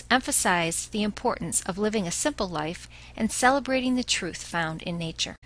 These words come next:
School reform was also one of the reform initiatives during this period. More people demanded public education. Horace Mann was one of the important leaders of this movement. Another important initiative was prison reform.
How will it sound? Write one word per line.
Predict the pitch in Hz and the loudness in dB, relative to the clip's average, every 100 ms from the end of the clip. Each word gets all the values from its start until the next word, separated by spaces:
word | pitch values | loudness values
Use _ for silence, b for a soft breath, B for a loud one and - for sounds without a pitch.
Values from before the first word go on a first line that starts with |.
| - | 0
School | - - 370 | 2 6 6
reform | 302 220 196 185 | 6 4 0 -2
was | 185 190 | 0 4
also | 190 180 - 160 170 - | 4 4 2 0 -4 -6
one | 208 220 | 0 0
of | 220 | 0
the | 226 | 0
reform | 240 - 202 180 175 | -2 -2 -2 -2 0
initiatives | 190 208 - 160 165 - | 0 4 2 2 0 0
during | 170 160 | 0 -4
this | 156 - | -4 -4
period. | - 165 - - - | -2 -4 -6 -10 0
More | 254 320 | 6 6
people | - 214 185 | 6 0 0
demanded | 175 190 190 175 160 | -2 2 2 2 -2
public | - 180 170 147 | -4 -4 -2 -4
education. | 156 - 190 165 - - - - | -4 -4 -4 -2 -4 -6 -20 0
Horace | 302 320 - | 4 6 6
Mann | 214 165 165 175 | 4 4 0 0
was | 180 | 0
one | 196 190 | 0 -2
of | |
the | 175 | -2
important | 170 - 240 190 180 | -6 -2 -2 0 -2
leaders | 247 190 165 170 | -2 -2 -2 -4
of | 160 | -4
this | 170 | -2
movement. | 202 214 165 - - B B B - | -2 -2 -6 -10 -14 B B B 2
Another | 240 285 320 | 4 6 4
important | 269 208 160 190 | 4 2 2 2
initiative | 170 165 180 185 208 | 2 2 2 0 -2
was | 202 | -2
prison | - 254 220 175 | 0 0 0 -2
reform. | 156 - 147 | -6 -8 -10